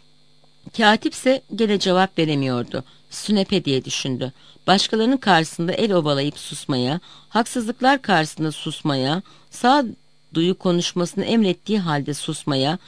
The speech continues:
küfre karşı bile susmaya, velhasıl yirmi dört lira doksan beş kuruşun hatırı için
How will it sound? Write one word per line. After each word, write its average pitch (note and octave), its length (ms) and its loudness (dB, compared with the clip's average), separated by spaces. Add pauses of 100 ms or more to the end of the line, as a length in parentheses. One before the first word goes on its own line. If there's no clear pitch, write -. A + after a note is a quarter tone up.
(240)
küfre B3+ 320 0
karşı G#3 440 2
bile D3 180 0
susmaya, C#3+ 680 -4 (400)
velhasıl G3+ 600 4
yirmi F#3 260 2
dört B3 240 0
lira E3+ 140 2
doksan E3 420 0
beş A3+ 180 -2
kuruşun D#3 420 -4
hatırı E3 340 -2
için D3+ 380 0